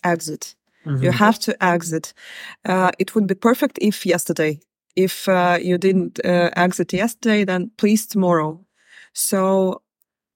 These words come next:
Speaker 1: uh, it's a goal which you can see. But the thing is that, uh,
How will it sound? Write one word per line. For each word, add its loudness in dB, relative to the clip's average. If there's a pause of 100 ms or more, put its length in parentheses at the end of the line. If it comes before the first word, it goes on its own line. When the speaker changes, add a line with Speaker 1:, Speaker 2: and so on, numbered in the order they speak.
(340)
Speaker 1:
uh, 0 (280)
it's -2 (140)
a 0
goal 4
which -2
you 0
can -6
see. 2
But -4
the -2
thing 6
is -4
that, -4
uh, 0